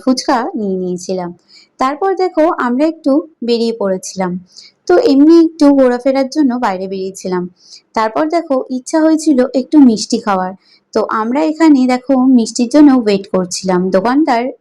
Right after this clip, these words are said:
ভিতর দিয়ে মিষ্টি আনতে গিয়েছিল। তো দেখো দোকানদার আসার পর আমরা এখান থেকে এই দুধের মিষ্টিটা খেয়ে নিয়ে মায়ের জন্য মিষ্টি নিয়ে নিয়েছিলাম।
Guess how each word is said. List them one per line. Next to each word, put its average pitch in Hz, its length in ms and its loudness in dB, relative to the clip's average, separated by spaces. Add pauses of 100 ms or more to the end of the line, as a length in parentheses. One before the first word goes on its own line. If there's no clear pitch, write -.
ভিতর 214 240 -4 (100)
দিয়ে 294 200 4
মিষ্টি 226 440 0
আনতে 180 220 -2
গিয়েছিল। 180 480 -4 (640)
তো - 80 2
দেখো 247 320 -2 (460)
দোকানদার 247 400 0 (100)
আসার 254 320 -8
পর 226 120 0 (120)
আমরা 208 300 -4
এখান 269 160 -2 (100)
থেকে 233 200 -2 (240)
এই 208 80 -6 (100)
দুধের 226 340 2
মিষ্টিটা 262 420 0
খেয়ে 208 300 -4
নিয়ে 247 240 4 (420)
মায়ের 202 320 -2
জন্য 285 180 2 (280)
মিষ্টি 220 300 -6
নিয়ে 190 260 -2
নিয়েছিলাম। 180 480 -6